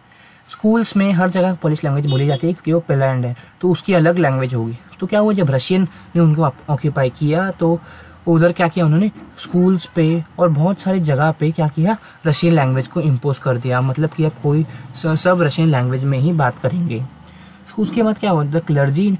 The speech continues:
Poland being used, using language as a weapon of nationalism resistance। तो क्या जो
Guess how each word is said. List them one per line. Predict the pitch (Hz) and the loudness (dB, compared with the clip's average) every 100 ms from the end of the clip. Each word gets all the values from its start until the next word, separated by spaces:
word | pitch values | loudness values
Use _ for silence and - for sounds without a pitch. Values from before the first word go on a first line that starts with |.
| 151 | -2
Poland | 135 127 123 | 0 0 0
being | 165 196 151 | 0 0 0
used, | 131 131 - - 151 | -2 -6 -14 -8 -4
using | 135 143 139 | 0 0 0
language | 127 135 160 151 | 0 0 0 0
as | 160 | 0
a | |
weapon | 127 120 139 127 | -2 -2 -2 -4
of | - - | -6 -6
nationalism | 151 127 139 135 139 160 143 | -2 -2 -2 -2 0 0 0
resistance। | 120 127 - 113 113 - - | -2 -8 -4 -6 -6 -16 -14
तो | 180 | -8
क्या | 214 208 | 0 0
जो | 190 | 0